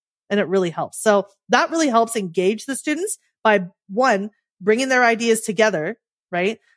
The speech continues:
Um, two, showing them and reassuring them that they have a voice that's actually impacting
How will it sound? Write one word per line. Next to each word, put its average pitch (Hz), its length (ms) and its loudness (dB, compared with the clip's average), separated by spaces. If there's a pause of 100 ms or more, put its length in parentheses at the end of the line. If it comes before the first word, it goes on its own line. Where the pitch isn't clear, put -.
(140)
Um, 190 240 -2
two, 240 500 2
showing 285 380 0
them 202 220 2
and 190 160 -4
reassuring 247 460 -2
them 180 120 -4
that 185 80 -6
they 214 100 2
have 349 180 -2
a 285 40 -4
voice 262 300 2
that's 208 160 0
actually 220 340 -2
impacting 208 760 -4